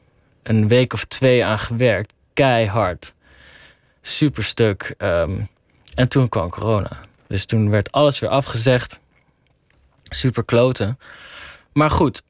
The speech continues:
een paar maanden later belt Nanine me op en zegt, "Luister, ik heb een, ehm, project met het Nederlands Kamerkoor." Nou ja, een van de beste koren ter wereld.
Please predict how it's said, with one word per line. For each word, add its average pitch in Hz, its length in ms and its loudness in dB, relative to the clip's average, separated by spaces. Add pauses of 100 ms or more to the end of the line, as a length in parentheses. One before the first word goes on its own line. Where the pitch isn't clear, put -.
(160)
een - 60 -14
paar 175 200 2
maanden 151 260 2
later 156 640 0
belt 143 300 0
Nanine 139 320 2
me 131 60 2
op 117 300 -2
en 120 120 -6
zegt, 123 260 -4
"Luister, 131 600 0 (300)
ik 131 180 -4
heb 131 220 -2
een, 113 220 -2
ehm, 92 360 -8 (120)
project 120 360 0
met 110 120 -2
het 110 100 -4
Nederlands 117 440 0
Kamerkoor." - 640 -4
Nou 95 160 -4
ja, - 100 -4
een 110 120 0
van 107 160 0
de 104 100 2 (720)
beste 117 440 0
koren 107 360 2
ter 101 180 2
wereld. 123 540 2